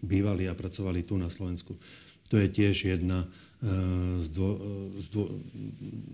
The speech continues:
vážnych vecí, ktoré chceme zagarantovať. A potom starostlivosť o chudobných. Sociálny program. Aby dôchodcovia mali istotu, že keď prídu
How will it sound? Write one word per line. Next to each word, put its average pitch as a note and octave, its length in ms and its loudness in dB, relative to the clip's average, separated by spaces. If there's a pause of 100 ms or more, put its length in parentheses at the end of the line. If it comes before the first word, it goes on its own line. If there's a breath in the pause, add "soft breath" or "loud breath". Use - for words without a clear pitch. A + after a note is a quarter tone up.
(300)
vážnych F#2+ 400 4
vecí, F2+ 320 0
ktoré F2+ 280 -2
chceme F#2 520 0
zagarantovať. F2 600 0
A A#2 40 0
potom B2+ 240 4
starostlivosť A2+ 680 2
o - 80 -6
chudobných. F#2 440 -2 (480 soft breath)
Sociálny G2 560 4
program. F2 400 -6 (440 soft breath)
Aby F#2 440 2 (120)
dôchodcovia A#2 680 4
mali G2+ 400 4 (320)
istotu, A2+ 600 2
že F#2+ 160 -4
keď - 240 -4 (120)
prídu G#2 560 6